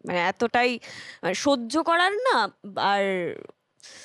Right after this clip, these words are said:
আর সহ্য করতে পারছিলাম না। আমার মনে হচ্ছিল যে এই যে পেইনটা, এই যে কষ্টটা, যে কষ্টটা আমার মধ্যে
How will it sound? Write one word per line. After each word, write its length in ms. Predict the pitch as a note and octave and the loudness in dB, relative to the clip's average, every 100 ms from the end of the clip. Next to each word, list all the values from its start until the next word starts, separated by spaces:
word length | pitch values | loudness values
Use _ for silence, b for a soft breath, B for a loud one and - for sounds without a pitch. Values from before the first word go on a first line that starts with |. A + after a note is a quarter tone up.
| B B B | B B B
আর 120 | A#3+ D#4+ | 0 0
সহ্য 360 | D4+ C4+ F4 | 0 0 2
করতে 220 | E4 E4+ | 2 2
পারছিলাম 380 | B3+ G#3 A3+ G#3 | 0 0 -2 -2
না। 140 | G#3+ A3+ | 2 2
আমার 180 | C4 | 2
মনে 180 | D4 D4+ | 2 0
হচ্ছিল 400 | D#4 - F4+ E4+ | 0 -2 -2 0
যে 100 | E4 | 0
এই 260 | D4+ C#4 C#4 | 0 0 0
যে 100 | D#4+ | 0
পেইনটা, 680 | - D4 C4+ A#3 G#3+ F#3+ D4 | 0 2 2 0 0 0 0
এই 240 | A#3 A#3+ | 0 0
যে 100 | C4+ | 0
কষ্টটা, 500 | C4 C4+ - D4 A#3+ | 0 0 -2 0 2
যে 120 | A#3+ B3+ | 2 0
কষ্টটা 400 | A#3+ - C4+ C#4+ | -2 -2 0 2
আমার 180 | C4+ C#4 | 2 0
মধ্যে 240 | C#4 | 0